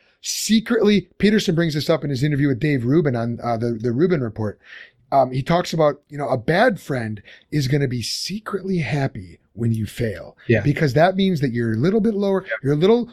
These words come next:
Speaker 1: lower than they are, they're, you're,
Speaker 2: Yeah.
Speaker 1: or maybe you're a little closer to their level, you know? And, um, and, and so much of our evil,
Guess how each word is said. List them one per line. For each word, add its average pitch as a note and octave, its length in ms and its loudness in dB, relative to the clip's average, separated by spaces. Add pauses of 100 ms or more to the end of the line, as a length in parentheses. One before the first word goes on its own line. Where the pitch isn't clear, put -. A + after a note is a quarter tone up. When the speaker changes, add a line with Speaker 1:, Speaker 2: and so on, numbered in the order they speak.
(120)
Speaker 1:
lower G#3 280 6
than G3 200 4
they E3 180 2
are, A2 100 0
they're, A#2+ 140 0
you're, C#3 200 2
Speaker 2:
Yeah. D3 80 4
Speaker 1:
or D3 40 4
maybe E3 180 2
you're E3 160 4
a D3+ 60 2
little G3+ 180 2
closer G#3+ 540 0
to F#3+ 80 2
their F3 220 0
level, E3 420 -2 (340)
you D#3+ 140 0
know? D#3+ 240 -2 (280)
And, F3+ 460 -2
um, C#3+ 300 0 (420)
and, F3+ 260 -2 (180)
and E3 280 -2 (220)
so - 340 -8
much A3 300 -4
of C#3 240 -4
our C3+ 320 -2
evil, D#3+ 480 -2